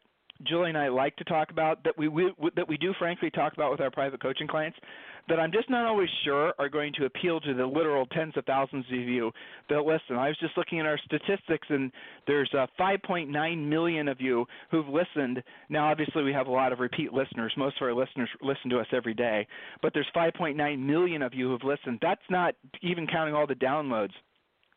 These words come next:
That's not counting the iTunes stats. Those are just straight up people that are listening to the show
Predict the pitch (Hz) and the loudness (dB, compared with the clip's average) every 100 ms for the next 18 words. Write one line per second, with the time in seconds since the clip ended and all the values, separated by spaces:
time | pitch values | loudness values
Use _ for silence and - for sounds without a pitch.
0 | _ - 139 165 175 160 170 160 156 - | _ -4 -2 0 -2 -2 -2 -2 -2 -2
1 | 143 - - 131 - - 117 104 - - | 0 -2 -2 -4 -2 0 0 0 -4 -18
2 | - - - 175 214 180 151 - - 175 | -18 -14 -2 0 0 0 -2 -2 0 2
3 | 175 170 - 180 170 160 139 127 139 139 | 2 2 0 -4 -2 0 0 2 0 0
4 | 147 127 120 117 156 143 123 | -4 -2 -2 0 2 2 2